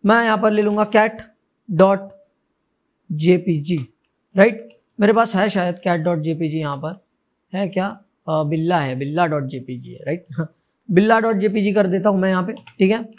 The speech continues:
ये मैंने बिल्ला डॉट जेपीजी जैसे ही डाल दिया, हमारा बिल्ला यहाँ पर हाजिर है, राइट? So simply speaking,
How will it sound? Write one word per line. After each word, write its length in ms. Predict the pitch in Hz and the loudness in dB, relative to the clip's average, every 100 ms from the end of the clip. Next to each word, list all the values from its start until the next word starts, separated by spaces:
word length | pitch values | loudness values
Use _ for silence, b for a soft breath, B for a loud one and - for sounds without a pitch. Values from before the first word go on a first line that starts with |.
| _ _ _ _ | _ _ _ _
ये 120 | 202 240 | 4 4
मैंने 180 | 254 | 4
बिल्ला 280 | 226 233 240 | 0 2 4
डॉट 180 | 247 247 | 4 2
जेपीजी 420 | 208 226 233 233 | 0 0 0 2
जैसे 220 | 226 226 | 0 2
ही 60 | 247 | 2
डाल 200 | 240 226 | 2 2
दिया, 180 | 233 247 | 2 2
हमारा 340 | 196 196 208 | 0 0 0
बिल्ला 320 | 185 180 185 | 2 0 0
यहाँ 180 | 185 156 | 0 -4
पर 120 | 175 | -4
हाजिर 380 | 160 139 139 143 | -6 -4 -4 -4
है, 300 | 135 131 127 b b - | -4 -6 -8 b b 2
राइट? 420 | 170 262 - - _ | 4 4 -4 -20 _
So 180 | - 277 | 2 4
simply 320 | 262 262 285 | 4 0 0
speaking, 460 | 269 262 233 240 | 0 0 2 0